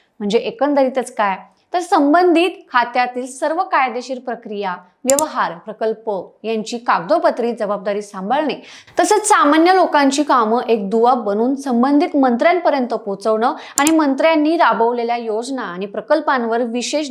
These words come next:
देखरेख करणं हे ओएसडीचं काम असतं. म्हणूनच या ओएसडीना त्या त्या मंत्र्यांचे प्रतिनिधी म्हणून ओळखलं जातं.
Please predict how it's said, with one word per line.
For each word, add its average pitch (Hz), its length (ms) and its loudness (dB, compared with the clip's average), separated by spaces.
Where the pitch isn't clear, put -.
देखरेख 226 520 0
करणं 269 360 0
हे 302 360 0
ओएसडीचं 247 680 -2
काम 220 280 -4
असतं. 180 200 -8
म्हणूनच 349 520 4
या 254 200 6
ओएसडीना 254 640 4
त्या 240 220 4
त्या 311 120 4
मंत्र्यांचे 254 600 2
प्रतिनिधी 277 640 0
म्हणून 254 380 0
ओळखलं 226 420 0
जातं. 185 260 -4